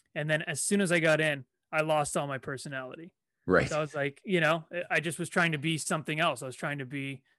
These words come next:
Speaker 1: I saw all these other people in the office who were successful, and I was trying to mimic that.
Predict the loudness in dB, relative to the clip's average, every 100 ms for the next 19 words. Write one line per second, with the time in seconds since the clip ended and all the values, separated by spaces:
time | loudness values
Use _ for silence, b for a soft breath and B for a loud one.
0 | -12 -4 0 0 0 0 0 2 2 2
1 | 0 2 2 2 -2 -2 -4 -6 -2 2
2 | 2 2 0 0 0 2 2 2 0 -2
3 | -2 0 0 0